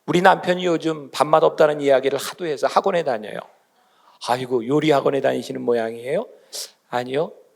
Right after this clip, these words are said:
유도 학원에 다녀요." 무서운 세상이죠?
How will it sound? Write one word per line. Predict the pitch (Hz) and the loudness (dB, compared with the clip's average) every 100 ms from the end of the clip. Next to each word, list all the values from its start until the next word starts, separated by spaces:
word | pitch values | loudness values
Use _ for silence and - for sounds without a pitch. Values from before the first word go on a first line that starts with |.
| _ _ | _ _
유도 | 143 156 135 | -2 2 2
학원에 | 123 117 107 | 0 -4 -4
다녀요." | - - - - _ - - - - - - - - - - - - _ - - _ _ _ | -10 -12 -20 -20 _ -20 -20 -16 -16 -14 -14 -16 -18 -20 -20 -20 -20 _ -20 -20 _ _ _
무서운 | 127 139 147 | -4 2 2
세상이죠? | 139 127 131 131 135 202 | 0 0 0 0 -2 -2